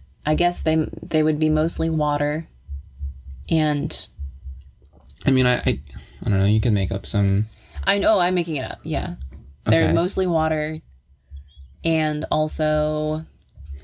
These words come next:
Speaker 1: without, no, but, like, what, what changes when you're alive to dead? Nothing. So
Speaker 2: You just don't have any more Kandrona.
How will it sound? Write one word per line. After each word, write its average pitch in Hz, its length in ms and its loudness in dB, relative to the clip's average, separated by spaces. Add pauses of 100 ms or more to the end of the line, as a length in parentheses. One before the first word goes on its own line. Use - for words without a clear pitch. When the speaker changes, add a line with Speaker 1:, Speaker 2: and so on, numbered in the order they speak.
(100)
Speaker 1:
without, 151 640 2 (680)
no, 202 200 4
but, 160 100 4
like, 151 220 2
what, 170 280 2
what 170 220 0
changes 151 360 0
when 143 160 0
you're 131 140 -2
alive 131 420 0
to 135 120 0
dead? 123 260 0
Nothing. 139 500 -2
So 156 200 2
Speaker 2:
You 135 60 4
just 143 180 0
don't 131 180 2
have 120 140 2
any 110 160 4
more 104 300 2
Kandrona. 101 760 2